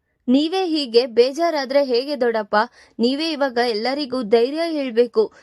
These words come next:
ನೀವ್ ಈ ರೀತಿ ಕುಗ್ಗೋಗೋದು ಸರಿ ಇಲ್ಲ" ಅಂತ ಕಲ್ಯಾಣ್ ಹೇಳ್ತಾ ಇರ್ತಾನೆ. ಆಗ, "ಏನ್ ಮಾಡೋದು ಅತ್ಗೆ, ಏನ್ ಮಾಡೋದು ಅತ್ತೆ? ನಮ್ಮೋರಲ್ಲೇ ಕೆಲವ್ರು ಇರ್ತಾರಲ್ವಾ, ಹಾಕೊಳೋರು, ಹೇಳೋರು, ಮಾಡ್ಸೋರೆಲ್ಲ.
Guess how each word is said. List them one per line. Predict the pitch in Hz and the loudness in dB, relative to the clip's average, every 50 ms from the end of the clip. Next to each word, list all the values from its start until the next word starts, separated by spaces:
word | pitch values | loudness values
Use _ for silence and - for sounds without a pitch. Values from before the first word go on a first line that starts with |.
| _ _ - | _ _ -2
ನೀವ್ | 214 233 262 269 | 0 0 0 0
ಈ | 285 285 285 | -4 -4 -4
ರೀತಿ | 277 285 294 - 320 302 | -6 -6 -4 -4 -4 -4
ಕುಗ್ಗೋಗೋದು | - - 262 226 208 233 302 311 208 180 233 226 226 302 311 | -2 -2 -4 -2 0 0 0 0 0 0 -2 -2 -2 -4 -4
ಸರಿ | - - 240 254 285 349 381 359 | 0 2 2 2 2 0 -4 -4
ಇಲ್ಲ" | 330 311 302 294 | -4 -4 -4 -4
ಅಂತ | 277 262 240 - 277 269 - - - - - _ _ - | -4 -4 -4 -2 -2 -2 -2 -4 -14 -20 -20 _ _ 2
ಕಲ್ಯಾಣ್ | 339 339 359 370 403 427 415 381 | 2 2 2 2 -2 -6 -6 -4
ಹೇಳ್ತಾ | 349 339 330 311 - 320 | -4 -4 -2 0 0 0
ಇರ್ತಾನೆ. | 311 294 - - 294 285 294 294 294 - _ - - _ _ - | 0 0 -2 -2 -2 -2 -2 -4 -8 -10 _ -20 -20 _ _ -4
ಆಗ, | - 175 180 214 240 254 269 262 - _ _ - - _ _ _ _ - | -2 -2 -2 -2 0 0 0 0 -2 _ _ -20 -20 _ _ _ _ 2
"ಏನ್ | 269 320 392 415 415 | 2 4 4 2 0
ಮಾಡೋದು | 381 349 330 311 302 247 277 254 | 0 0 0 0 -2 0 -2 -2
ಅತ್ಗೆ, | 240 233 _ _ 208 196 220 - - - | -2 -4 _ _ -4 0 0 0 2 2
ಏನ್ | 277 320 370 381 370 | 2 2 2 2 -2
ಮಾಡೋದು | 370 339 311 302 262 277 | -2 -2 -2 -2 -2 -2
ಅತ್ತೆ? | 247 240 - - 233 240 262 285 285 _ _ _ _ - | -4 -2 2 2 2 2 2 -2 -8 _ _ _ _ 0
ನಮ್ಮೋರಲ್ಲೇ | 262 294 302 311 349 370 381 392 392 370 359 370 381 370 381 | 0 0 0 0 0 0 0 0 0 -2 -2 0 -2 -2 -2
ಕೆಲವ್ರು | - - 330 302 311 320 320 311 320 311 285 | 0 2 2 2 2 0 -4 -2 -2 -4 -4
ಇರ್ತಾರಲ್ವಾ, | 269 269 262 - 339 339 339 330 285 247 233 202 214 220 254 285 269 _ - - _ _ - | -4 -6 -2 2 2 2 2 2 0 -4 -2 0 0 0 0 0 -4 _ -20 -20 _ _ 0
ಹಾಕೊಳೋರು, | 240 247 277 277 - 294 277 277 277 269 262 254 269 277 277 | 2 2 2 2 0 0 0 2 0 -2 -2 -4 -2 -2 -2
ಹೇಳೋರು, | 269 269 262 262 269 277 277 262 247 247 269 285 294 | -2 -2 -2 -2 -2 -2 -2 -2 -2 -2 -2 -4 -4
ಮಾಡ್ಸೋರೆಲ್ಲ. | 262 247 226 226 247 277 - - 302 285 285 262 233 220 220 | -4 -2 -2 -2 -2 -2 -2 0 0 0 0 0 -2 0 0